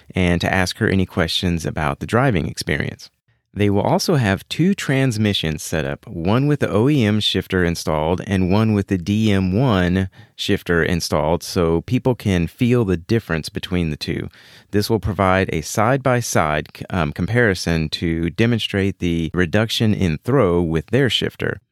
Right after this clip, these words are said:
Eric Grassauer, owner and engineer of the D M one shifter, will be at their booth,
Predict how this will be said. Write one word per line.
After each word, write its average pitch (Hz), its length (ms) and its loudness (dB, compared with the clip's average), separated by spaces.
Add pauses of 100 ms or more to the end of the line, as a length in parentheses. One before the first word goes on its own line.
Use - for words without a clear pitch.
(160)
Eric 110 300 0
Grassauer, 98 840 0
owner 113 320 2
and 101 300 0
engineer 110 520 2
of 90 180 -2
the 87 100 -2
D 98 220 2
M 95 180 2
one 87 200 0
shifter, 110 460 -2
will 95 220 0
be 98 320 0
at - 180 -4
their 82 160 -6
booth, 85 300 -6